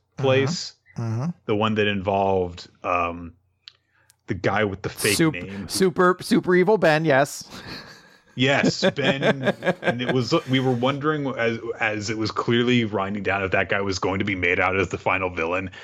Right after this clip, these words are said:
Speaker 2: And then when he wasn't, we were like, "How much longer is this gonna go? Oh, this, <laughs> this fight lasted, like, two chapters."
Speaker 1: <laughs>
Speaker 2: And I know that the final betrayal of all that happened this year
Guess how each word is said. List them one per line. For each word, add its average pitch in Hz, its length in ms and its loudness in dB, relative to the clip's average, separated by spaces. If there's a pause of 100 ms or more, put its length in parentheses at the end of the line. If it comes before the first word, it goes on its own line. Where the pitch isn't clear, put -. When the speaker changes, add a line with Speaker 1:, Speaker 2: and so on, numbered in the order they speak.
(180)
Speaker 2:
And 98 100 -4
then 101 140 2
when 98 120 0
he 92 100 2
wasn't, 92 360 2
we 98 80 2
were 98 80 4
like, 98 180 2 (160)
"How 101 120 -2
much 127 180 0
longer 160 160 2
is 127 80 0
this 147 160 2
gonna 147 160 2
go? 131 280 2 (260)
Oh, 120 260 4 (160)
this, 127 260 0
<laughs> 139 320 -4
this 156 460 0
fight 156 300 -2
lasted, 139 420 -6
like, 120 220 0
two 117 220 -8
chapters." - 680 -6 (220)
Speaker 1:
<laughs> - 60 -4 (1800)
Speaker 2:
And 131 100 -2
I 131 80 2
know 160 480 4
that 143 500 0 (100)
the 123 100 -2
final 139 400 0
betrayal 107 880 -2 (480)
of 110 180 0
all 107 180 4
that 98 200 -2
happened 117 480 -2
this 104 400 -2
year 90 640 -6